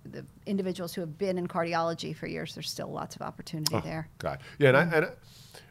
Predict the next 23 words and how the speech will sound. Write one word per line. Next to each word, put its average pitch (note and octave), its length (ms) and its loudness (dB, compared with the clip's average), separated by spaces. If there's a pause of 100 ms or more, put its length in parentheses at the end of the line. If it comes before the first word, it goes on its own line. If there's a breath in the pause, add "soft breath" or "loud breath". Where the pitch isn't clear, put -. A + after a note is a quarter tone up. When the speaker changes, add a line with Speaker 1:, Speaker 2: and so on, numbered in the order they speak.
Speaker 2:
I B2 60 4
think C#3 220 4 (480)
the G#2+ 200 6
conversation G#2 1080 4 (380)
that's F#2 180 -4
taking F#2+ 300 0
place F#2+ 280 2
is F#2 140 -4
no G2 140 4
longer, F#2 580 4 (540 soft breath)
um, E2+ 500 2 (380)
an F#2 80 2
argument E2 500 0
of D#2 120 -4
repair D#2+ 260 -2
or D#2+ 60 -2
replace. D#2+ 540 -4
Speaker 1:
Mm-hmm. A3 140 2
Speaker 2:
It's C4 180 2
now F#2 560 4 (840 soft breath)
and. E2 340 2 (200)
Speaker 1:
Yeah, B3 320 4
yeah. - 260 -4